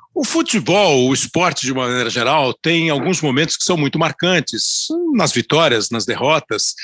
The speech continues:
que a gente guarda, é, pra sempre. Sabe onde tava, o que tava fazendo, com quem tava, o que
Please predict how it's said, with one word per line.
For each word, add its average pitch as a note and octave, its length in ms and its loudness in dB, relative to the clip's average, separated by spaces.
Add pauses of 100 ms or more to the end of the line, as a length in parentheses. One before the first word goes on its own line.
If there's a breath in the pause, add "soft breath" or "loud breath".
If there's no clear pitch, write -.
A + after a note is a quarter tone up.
(280 loud breath)
que - 80 0
a D3+ 60 4
gente F#3 580 2
guarda, D#3+ 600 0 (540 loud breath)
é, D3 240 -4
pra G#3+ 180 0
sempre. - 440 0 (440 loud breath)
Sabe B2 840 0
onde B2+ 240 0
tava, D#3+ 640 2 (100)
o C3 60 -6
que - 80 -18
tava A#2 220 -4
fazendo, D#3 760 2
com C#3 140 -2
quem B2+ 180 -2
tava, D#3+ 580 2
o D3+ 280 -4
que B2+ 640 -2